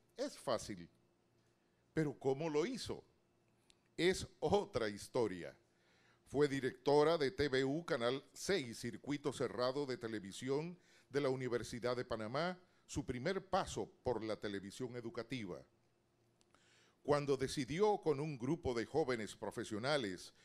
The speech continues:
y estudiantes de la Universidad de Panamá crear Canal once Televisión Educativa y Cultural,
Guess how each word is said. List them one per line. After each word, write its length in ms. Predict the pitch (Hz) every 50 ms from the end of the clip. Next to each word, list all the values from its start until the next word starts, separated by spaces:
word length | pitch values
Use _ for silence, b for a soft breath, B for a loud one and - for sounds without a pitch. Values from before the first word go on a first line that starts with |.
| B B B B
y 140 | B 113 127
estudiantes 880 | 127 107 - - 131 120 113 131 180 190 190 156 123 104 113 110 82 80
de 100 | 107 110
la 100 | 107 101
Universidad 640 | 104 110 107 101 104 101 98 - - 110 113 127 123
de 80 | 131
Panamá 540 | 127 - 117 127 131 143 156 151 95 78 - _ b b b b b b b b
crear 400 | - 147 139 165 190 180 175 -
Canal 340 | - 123 113 104 113 113 110
once 400 | 120 139 139 135 123 - 147 139
Televisión 560 | - 113 104 101 92 101 95 - 123 131 131
Educativa 640 | 127 117 113 - - 104 - - 170 139 107 104 95
y 80 | 92
Cultural, 580 | - - 104 101 87 120 131 151 170 165 156